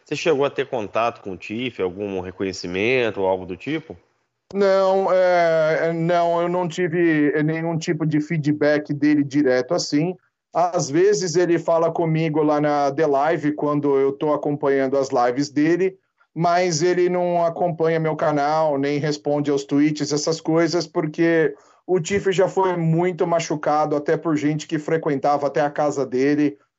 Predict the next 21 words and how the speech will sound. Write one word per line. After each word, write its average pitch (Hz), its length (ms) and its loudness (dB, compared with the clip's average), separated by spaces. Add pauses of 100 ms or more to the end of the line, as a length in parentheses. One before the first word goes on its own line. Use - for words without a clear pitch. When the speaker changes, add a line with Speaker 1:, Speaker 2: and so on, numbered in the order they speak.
(160)
Speaker 2:
Então, 160 600 2
eu 160 160 2
Speaker 1:
É, 180 40 2
Speaker 2:
entendo 175 800 0
Speaker 1:
que 139 60 -4
Speaker 2:
ele. 127 440 0 (220)
Eu, 175 380 2
eu 170 160 2
respeito 190 720 0
o 196 40 0
Tiff 180 400 -4
como 185 280 0
família 175 680 2
por 175 200 -2
toda 180 240 0
a - 20 2
história 170 440 0
dele 151 260 2
da 147 160 0
Mil 147 220 0
Grau 143 540 0